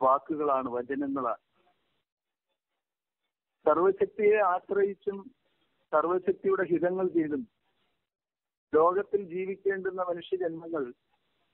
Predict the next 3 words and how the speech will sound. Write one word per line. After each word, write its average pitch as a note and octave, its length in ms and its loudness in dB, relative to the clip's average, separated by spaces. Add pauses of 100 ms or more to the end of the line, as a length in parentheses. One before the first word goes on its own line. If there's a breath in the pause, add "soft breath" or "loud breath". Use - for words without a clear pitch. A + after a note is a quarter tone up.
(920)
ആ E3+ 160 4 (1200)
ധാർമ്മികമായ G3 760 2 (560)
ഉത്തരവാദിത്വങ്ങൾ F#3 960 2